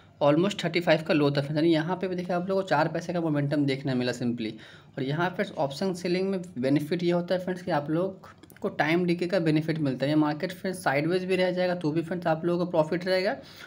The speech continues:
और आप लोग जिस लेवल पे कॉल सेल करेंगे फ्रेंड्स, मार्केट अगर उसके नीचे रहता है तो भी फ्रेंड्स आप लोगों को बेनिफिट मिलेगा। तो जैसे कि मान लीजिए फ्रेंड्स जब भी आप लोगों को फ्रेंड्स वहाँ पे रेड कैंडल दिखा तो आप लोग simply यहाँ पे अपना ऑर्डर लगा दीजिए,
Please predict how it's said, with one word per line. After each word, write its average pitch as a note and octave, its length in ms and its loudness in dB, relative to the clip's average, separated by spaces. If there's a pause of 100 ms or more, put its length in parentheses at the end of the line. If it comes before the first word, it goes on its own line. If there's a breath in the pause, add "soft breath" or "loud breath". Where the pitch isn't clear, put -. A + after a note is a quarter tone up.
(220 loud breath)
और E3 80 4
आप D#3 180 4
लोग F#3 80 -4
जिस F#3+ 160 -4
लेवल F#3 160 2
पे F#3 140 -4
कॉल E3 320 2
सेल F3+ 220 0
करेंगे F#3 260 -2
फ्रेंड्स, F#3 260 -6
मार्केट D#3 280 0
अगर E3+ 100 2
उसके E3+ 180 -4
नीचे E3+ 220 2
रहता F3+ 160 0
है F3 60 -6
तो E3 140 0
भी F3 120 -2
फ्रेंड्स F3 240 -2
आप D3+ 180 2
लोगों E3+ 160 0
को G#3 100 -4
बेनिफिट C#3+ 400 0
मिलेगा। A#2 360 2
तो - 640 -16
जैसे F3 180 0
कि G#3 80 2
मान F#3+ 140 0
लीजिए F#3+ 140 -2
फ्रेंड्स F#3+ 160 -2
जब F3 120 4
भी F#3 100 0
आप F3 180 2
लोगों F#3 220 0
को F3+ 80 -8
फ्रेंड्स F3+ 300 -2
वहाँ E3+ 120 2
पे E3+ 140 0
रेड D3+ 260 0
कैंडल E3 240 2
दिखा E3+ 160 0
तो E3 100 0
आप D#3+ 160 2
लोग F3 80 -6
simply E3+ 280 0
यहाँ D#3 220 2
पे D#3 100 -2
अपना D#3+ 200 2
ऑर्डर C#3 200 4
लगा D3+ 280 4
दीजिए, D#3+ 320 -2